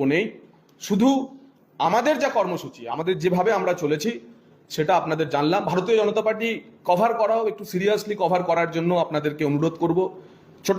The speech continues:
ছোট নুয়ান্সেসগুলো বুঝতে হবে, তা না হলেই আপনারা যে ভারতীয় জনতা পার্টিটিকে এখন তার গঠনতন্ত্রটিকে যে বুঝতেই পারেন না, সেটা বারবার নিজেদেরকে প্রমাণ করবেন। আহ, কাকে কান নিয়ে গেল, কান নিয়ে গেল বলে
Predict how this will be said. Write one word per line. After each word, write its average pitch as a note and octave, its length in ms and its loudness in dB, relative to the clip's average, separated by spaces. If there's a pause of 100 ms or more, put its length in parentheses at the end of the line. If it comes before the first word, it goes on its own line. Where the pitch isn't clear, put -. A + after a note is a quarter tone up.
ছোট G3+ 140 2
নুয়ান্সেসগুলো F3+ 760 2
বুঝতে D3+ 220 -2
হবে, F3+ 220 0 (640)
তা C#3 100 2
না D#3 140 -2
হলেই G3 360 2
আপনারা E3 260 0 (160)
যে D#3+ 120 -6
ভারতীয় D3 320 -4
জনতা D#3 180 -2
পার্টিটিকে E3+ 340 -8
এখন E3 320 -2
তার D3+ 180 -2
গঠনতন্ত্রটিকে D#3+ 600 -2
যে D#3 100 -2
বুঝতেই D3+ 380 0
পারেন D3+ 320 0
না, A#2+ 40 -14 (260)
সেটা - 160 -2
বারবার D3+ 360 0
নিজেদেরকে C3+ 360 -6 (340)
প্রমাণ D3 260 0 (100)
করবেন। A2 260 -8
আহ, - 920 -12
কাকে E3+ 340 2
কান E3 200 2
নিয়ে F3 160 4
গেল, E3+ 140 4
কান D#3 260 -2
নিয়ে E3 180 0
গেল E3 120 2 (100)
বলে E3 160 2